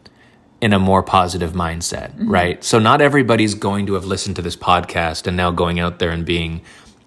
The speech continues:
Speaker 1: all happy and, and friendly with everybody, but it will change with the more people who actually take that mindset into their deals. It's a lot harder to be an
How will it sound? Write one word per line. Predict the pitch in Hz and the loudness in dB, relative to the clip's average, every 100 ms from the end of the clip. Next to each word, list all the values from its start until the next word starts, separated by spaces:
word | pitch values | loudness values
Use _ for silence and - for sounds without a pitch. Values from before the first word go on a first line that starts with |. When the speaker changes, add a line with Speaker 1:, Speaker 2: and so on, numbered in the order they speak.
| - | 0
Speaker 1:
all | 101 98 | 2 2
happy | 98 90 - 92 | 2 0 2 0
and, | 85 85 | 0 -2
and | 80 90 | -6 -4
friendly | 101 92 90 | 0 0 0
with | 85 107 | 0 0
everybody, | 123 107 87 82 87 - - - - _ - | 2 0 -2 -4 -6 -8 -18 -20 -20 _ -8
but | 110 110 95 87 - _ _ _ _ _ _ _ _ _ - | 0 2 2 0 -10 _ _ _ _ _ _ _ _ _ 2
it | 135 | 4
will | 131 120 | 6 4
change | 120 - 123 131 120 110 107 | 2 0 2 2 2 2 0
with | 101 104 | 0 -2
the | - | 0
more | 98 95 101 | 0 2 0
people | 98 - 92 92 87 85 90 _ _ _ | 0 -2 -2 -2 -4 -4 -8 _ _ _
who | - 110 | -2 0
actually | - 95 - 104 95 | 0 -4 -4 -2 -2
take | - 101 90 | -2 -4 -2
that | 92 92 | -4 -2
mindset | 92 87 - 90 | -2 -2 -2 -2
into | 85 87 | -4 -4
their | 90 82 | -4 -4
deals. | 87 82 90 95 | -4 -6 -8 -6
It's | 90 | -2
a | |
lot | 95 95 107 | 0 2 2
harder | 110 104 104 98 95 92 - - _ - | 2 2 4 2 0 -2 -10 -20 _ 0
to | 101 | 0
be | 90 101 95 95 90 - | 0 0 2 0 -2 -8
an | 95 | -10